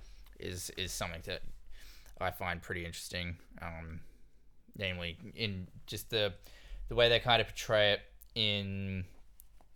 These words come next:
the way it kind of appears in, uh, or the parallels it has to reality, um, you know, in America's, uh, history of its Defense Department and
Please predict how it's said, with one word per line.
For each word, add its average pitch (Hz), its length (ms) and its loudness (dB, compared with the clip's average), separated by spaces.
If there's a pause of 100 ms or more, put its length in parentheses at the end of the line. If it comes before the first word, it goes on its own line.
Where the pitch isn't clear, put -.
(100)
the 110 80 -8
way 101 240 4
it - 120 -2
kind 95 160 0
of 90 80 -2
appears 92 720 -2
in, 92 320 -2 (680)
uh, 90 180 2
or 98 200 2
the 87 100 -2
parallels 95 500 6
it - 80 -2
has 92 320 2
to 92 180 -2
reality, 87 580 2 (300)
um, 85 360 -6 (640)
you 92 140 -6
know, 90 120 -2
in 87 300 -4 (300)
America's, 90 600 0 (100)
uh, 87 200 0
history 87 460 -4
of 80 80 -6 (300)
its - 340 -8 (140)
Defense 90 340 -8
Department 82 500 -4
and 82 180 -4